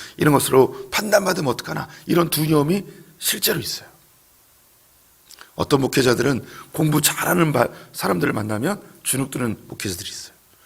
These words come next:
아주 부자인 사람들을 만나면 주눅드는 사람들이 있고 권세 있는 사람들을 만나면 주눅드는 사람들이 있어요.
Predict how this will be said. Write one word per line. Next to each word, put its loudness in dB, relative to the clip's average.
아주 0
부자인 4
사람들을 -2
만나면 -8
주눅드는 -4
사람들이 -12
있고 -20
권세 2
있는 2
사람들을 0
만나면 -6
주눅드는 -4
사람들이 -10
있어요. -14